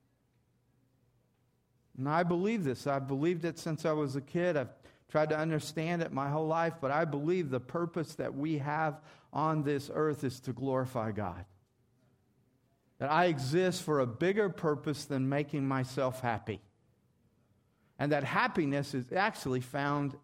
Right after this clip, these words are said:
indirectly, not directly. That as I glorify God, I find happiness, but I, another side of this is that I will only glorify God if I enjoy him.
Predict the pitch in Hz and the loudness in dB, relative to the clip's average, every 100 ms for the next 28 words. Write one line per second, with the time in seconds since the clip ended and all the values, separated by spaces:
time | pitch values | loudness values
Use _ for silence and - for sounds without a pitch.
0 | - 196 233 156 139 117 120 - 131 135 | -4 0 2 2 2 0 -2 -2 -2 0
1 | 143 156 139 147 160 170 165 110 85 - | 0 -2 0 2 2 2 0 -4 -4 -12
2 | _ _ _ _ _ _ _ _ _ _ | _ _ _ _ _ _ _ _ _ _
3 | _ _ _ - 151 156 185 226 220 180 | _ _ _ 0 2 4 6 6 4 2
4 | 180 170 156 208 254 247 185 - 131 127 | 2 2 2 4 4 4 2 0 0 0
5 | 123 135 143 147 143 143 175 170 - 214 | 2 2 2 2 0 2 2 0 -2 0
6 | 240 214 151 147 127 131 135 131 - 170 | 2 2 2 2 0 0 -2 0 2 2
7 | 170 - - _ - - - _ _ _ | 2 -12 -20 _ -8 -6 -8 _ _ _
8 | _ - 165 180 226 214 180 185 240 277 | _ -2 2 4 4 4 2 0 0 2
9 | 262 170 120 113 135 151 - - _ _ | 4 2 2 2 0 -2 -8 -18 _ _
10 | _ _ - 160 156 190 190 185 185 185 | _ _ -4 0 4 4 6 6 6 4
11 | 175 - 220 302 320 226 147 135 143 139 | 2 0 2 2 2 2 2 2 4 2
12 | 135 135 131 139 143 147 151 240 262 175 | 2 0 0 2 2 0 0 2 2 2
13 | 180 165 147 131 160 139 110 95 | 0 2 2 2 2 2 0 -4